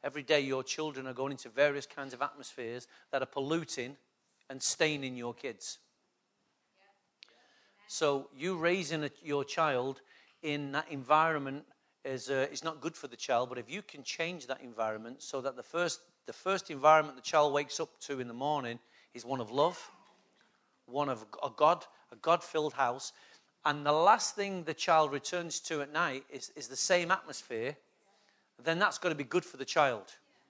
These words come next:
Would you not agree? And if you want to decree this, this year to pray over your family, write this down.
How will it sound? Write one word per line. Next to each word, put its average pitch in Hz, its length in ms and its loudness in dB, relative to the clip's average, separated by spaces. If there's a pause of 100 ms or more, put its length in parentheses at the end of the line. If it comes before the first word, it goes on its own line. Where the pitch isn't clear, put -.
(400)
Would 131 120 -8
you 151 80 0
not 160 140 0
agree? 165 300 0 (1300)
And 151 280 2 (120)
if 151 100 -6
you 170 100 0
want 220 200 4
to 214 40 -2
decree 196 520 0
this, 165 360 -4
this 160 220 -2
year 156 280 2
to - 140 -10
pray 160 380 0 (180)
over 143 200 0
your 147 80 -4
family, 139 340 -2
write 170 240 0
this 165 160 -8
down. 139 320 -2